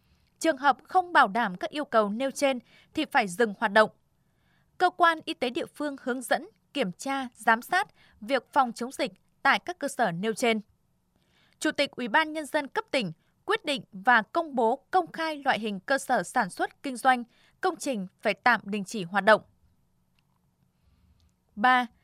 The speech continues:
cơ bản dừng hoạt động vận chuyển hành khách công cộng, trừ các trường hợp vì lý do công vụ, xe đưa đón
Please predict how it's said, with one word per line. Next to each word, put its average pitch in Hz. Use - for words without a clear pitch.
cơ 381
bản 277
dừng 226
hoạt 233
động 214
vận 220
chuyển 233
hành 220
khách -
công 269
cộng, 226
trừ 269
các 427
trường 233
hợp 220
vì 226
lý 208
do 277
công 277
vụ, 240
xe 330
đưa 294
đón 220